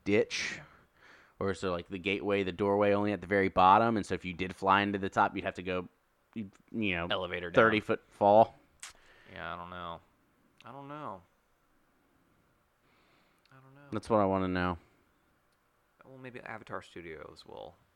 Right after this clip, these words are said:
Speaker 2: create a little scene in
Speaker 1: We'll
Speaker 2: which
Speaker 1: see.
Speaker 2: they answer that question.
Speaker 1: Any other big moments of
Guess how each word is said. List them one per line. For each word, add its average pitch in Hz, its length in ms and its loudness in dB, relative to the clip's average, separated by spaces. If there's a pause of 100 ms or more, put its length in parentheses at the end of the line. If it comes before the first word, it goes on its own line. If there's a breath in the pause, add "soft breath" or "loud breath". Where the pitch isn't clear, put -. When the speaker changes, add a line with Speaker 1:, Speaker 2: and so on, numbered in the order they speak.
(220)
Speaker 2:
create 82 360 -10
a 80 60 -10
little 82 360 -12 (800)
scene 87 500 -14
in 82 80 -12
Speaker 1:
We'll 113 100 -2
Speaker 2:
which 80 100 -6
Speaker 1:
see. - 120 -6
Speaker 2:
they 85 120 -4
answer 85 280 -10
that 80 160 -8
question. - 380 -12 (520 loud breath)
Speaker 1:
Any 269 160 6
other 247 140 10
big 196 160 8
moments 180 420 4
of 147 360 6